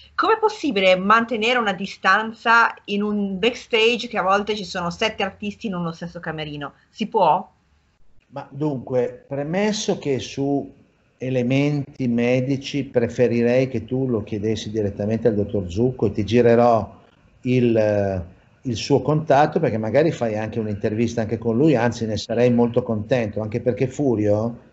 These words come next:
Speaker 2: non so se hai letto le sue credenziali o se lo conoscevi, ma Furio è in sostanza il dottore, il medico che ha creato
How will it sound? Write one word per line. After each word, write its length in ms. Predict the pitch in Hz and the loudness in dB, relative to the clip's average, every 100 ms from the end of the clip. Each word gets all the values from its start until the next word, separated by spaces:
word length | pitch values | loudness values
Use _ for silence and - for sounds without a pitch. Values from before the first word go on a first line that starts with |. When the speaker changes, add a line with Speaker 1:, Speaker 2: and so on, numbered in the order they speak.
| _ - | _ -6
Speaker 2:
non 200 | 113 117 | 0 2
so 180 | 143 143 | 2 2
se 280 | - 135 113 | 2 2 4
hai 240 | 113 113 | 2 2
letto 420 | 110 113 117 - | 2 4 2 0
le 120 | 117 104 | -2 -2
sue 160 | - | -4
credenziali 640 | 107 117 113 101 135 131 135 | -2 0 0 0 2 4 4
o 60 | |
se 140 | 107 117 | 2 -2
lo 100 | 107 | -2
conoscevi, 680 | 117 117 117 - 135 104 104 | 0 2 0 2 2 2 0
ma 140 | 127 | -2
Furio 720 | - 156 123 123 131 135 - - - - - - | 2 4 4 6 6 4 -2 -16 -20 -20 -16 0
è 100 | 160 | 2
in 240 | 147 135 | 4 2
sostanza 720 | - 160 160 151 135 143 143 | 4 2 4 2 2 2 0
il 140 | 120 120 | 0 2
dottore, 880 | 151 151 - 151 139 139 147 151 143 | 2 2 2 4 4 2 2 -2 -6
il 140 | 113 | -4
medico 840 | 143 131 123 131 135 147 147 139 - _ _ _ | 0 2 2 0 0 0 0 -4 -14 _ _ _
che 160 | 151 | 4
ha 200 | 151 127 - | 4 4 0
creato 1120 | 156 156 175 170 165 160 160 - 170 175 170 | 2 4 6 8 6 4 2 2 2 2 -4